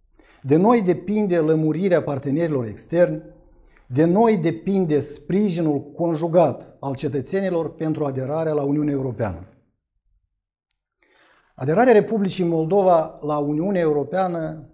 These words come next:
nu este doar o politică externă. Asta trebuie să înțeleagă cât mai repede guvernarea, ci mai ales o politică internă de transformare,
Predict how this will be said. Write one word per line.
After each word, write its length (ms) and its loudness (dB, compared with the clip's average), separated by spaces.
nu 320 -4
este 500 -6
doar 500 -4
o 120 -8
politică 600 -8
externă. 840 -8
Asta 560 -2
trebuie 380 -4
să 140 -10
înțeleagă 540 -8
cât 420 -12
mai 240 -8
repede 440 -4
guvernarea, 580 -4
ci 140 0
mai 180 6
ales 440 0
o 120 0
politică 540 -4
internă 760 -2
de 160 -2
transformare, 1080 0